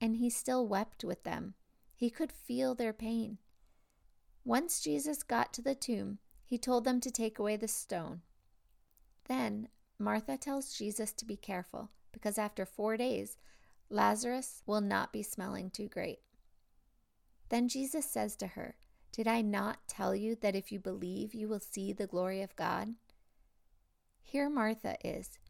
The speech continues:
She just told Jesus a few minutes ago that even though Jesus wasn't there to save Lazarus,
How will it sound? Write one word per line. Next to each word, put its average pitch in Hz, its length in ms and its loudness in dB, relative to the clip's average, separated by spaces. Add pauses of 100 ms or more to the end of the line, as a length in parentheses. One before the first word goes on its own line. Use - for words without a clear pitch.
(180)
She - 200 -6
just 269 400 0
told 277 240 0
Jesus 214 500 -2
a 202 80 -2
few 240 320 0
minutes 247 360 2
ago - 320 -6 (480)
that 220 120 4
even 240 240 2
though 254 160 4
Jesus 220 480 -2
wasn't 208 320 2
there 208 160 2
to 202 80 -2
save 202 400 0
Lazarus, 233 720 0